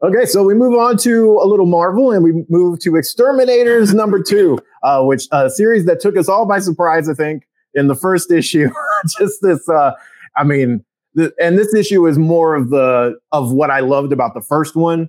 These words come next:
Um, it's a little different in how it, like, approaches some of that stuff, but it's still just absurdly fun. I mean, this is Jubilee, Boom Boom, uh,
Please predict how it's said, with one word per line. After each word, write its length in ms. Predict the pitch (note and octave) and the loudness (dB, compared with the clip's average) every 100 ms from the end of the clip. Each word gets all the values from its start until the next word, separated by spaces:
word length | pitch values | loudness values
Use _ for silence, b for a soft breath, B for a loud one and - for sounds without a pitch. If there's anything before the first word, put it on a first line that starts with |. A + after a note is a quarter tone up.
| - B2 | -8 -4
Um, 300 | B2 A#2+ B2 | -2 -2 -2
it's 180 | B2+ C#3 | -2 -2
a 40 | |
little 260 | B2+ D3+ C#3 | -2 0 -2
different 300 | C#3+ C#3+ C3+ | -4 -4 -4
in 60 | |
how 240 | A#2 A#2+ A2+ | -2 -2 -2
it, 60 | G#2+ | -6
like, 200 | G2+ F#2+ | -8 -8
approaches 360 | - D#3+ D#3 | -4 -2 -2
some 140 | F3 D#3 | -2 0
of 40 | |
that 160 | D3+ C#3+ | -2 -2
stuff, 280 | D#3 D3 C3 | -2 -2 -2
but 220 | B2 A2+ - _ - | -4 -4 -8 _ -8
it's 160 | B2+ | -6
still 300 | - - D#3+ | -4 -2 0
just 260 | D3 C#3 C#3 E3+ | 0 -4 -4 -8
absurdly 800 | E3 - - A#3+ G3+ E3 D3 C3 | -8 -10 -8 -2 0 2 2 0
fun. 420 | - D#3 D3+ C#3+ | -2 -2 -2 -2
I 40 | |
mean, 180 | C3 B2+ | -2 -2
this 180 | C#3 C#3+ | -2 -2
is 260 | C#3 B2+ - b b b | -2 -4 -8 b b b
Jubilee, 580 | D#3 D#3+ D3+ D3 C#3 C#3 | -2 2 2 2 2 2
Boom 300 | B2 D3+ D3 | 0 -2 0
Boom, 500 | C#3+ C3+ C3 B2 A2 _ _ | 0 0 0 -2 -6 _ _
uh, 460 | A#2+ A2+ A2 A2 | -4 -2 -2 -4